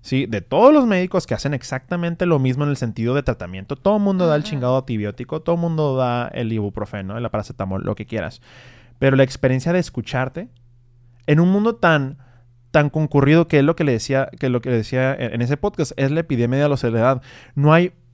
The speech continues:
Speaker 1: algo tan feo que estar acompañado y sentirte solo.
Speaker 2: Mm, cierto.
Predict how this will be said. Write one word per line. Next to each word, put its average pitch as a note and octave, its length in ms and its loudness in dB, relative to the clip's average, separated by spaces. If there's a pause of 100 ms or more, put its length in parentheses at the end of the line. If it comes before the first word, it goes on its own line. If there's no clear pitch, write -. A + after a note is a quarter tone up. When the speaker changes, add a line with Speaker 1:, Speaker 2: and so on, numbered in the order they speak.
(100)
Speaker 1:
algo E3+ 300 2
tan C3+ 200 0
feo F3 400 0 (120)
que - 80 -4
estar B2+ 200 0
acompañado C3+ 480 -4
y C3+ 40 -4
sentirte A#2 380 -8
solo. A#2 280 -4
Speaker 2:
Mm, F3+ 500 -20 (160)
cierto. F#3+ 220 -20